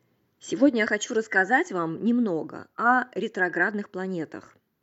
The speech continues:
Э, уже, по-моему, ни для кого не секрет, сейчас все уже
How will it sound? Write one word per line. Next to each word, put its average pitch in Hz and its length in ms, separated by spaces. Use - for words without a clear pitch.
Э, 202 200
уже, 240 240
по-моему, 240 380
ни 233 140
для 220 140
кого 220 260
не 190 140
секрет, 247 540
сейчас 190 440
все 202 460
уже 175 340